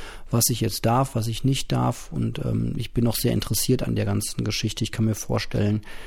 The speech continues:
dass viele Leute zurzeit nicht bewusst ist, dass sie nur eine andere Person treffen dürfen, wobei das ist ab zweiundzwanzigsten jetzt eigentlich auch dann wieder, äh, hintenrum aufgehoben,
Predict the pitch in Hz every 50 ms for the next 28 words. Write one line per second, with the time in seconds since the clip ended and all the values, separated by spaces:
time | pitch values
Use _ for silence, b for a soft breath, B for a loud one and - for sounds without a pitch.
0 | B B B - 104 - - - 113 107 107 101 101 104 - 117 113 - - -
1 | - 101 92 - - 104 104 - - - 110 101 101 101 - - - - - -
2 | 101 - - 101 101 101 - - - 104 110 110 113 113 110 107 - - - 110
3 | 110 107 110 107 107 - - - 117 101 101 101 101 104 117 123 110 - - 127
4 | 113 107 - 113 104 101 104 104 104 117 110 - - - 107 104 101 104 104 95
5 | 104 101 107 107 104 - - - 107 - - - - - - - 110 117 - -
6 | 113 117 117 - - - - 107 104 104 - - 107 107 104 - - 123 131 -
7 | - 98 95 98 95 98 95 - - - - - - - - - - - 117 107
8 | 98 101 123 120 - - 107 98 98 - - 120 139 - - - 110 98 101 104
9 | 104 107 127 156 160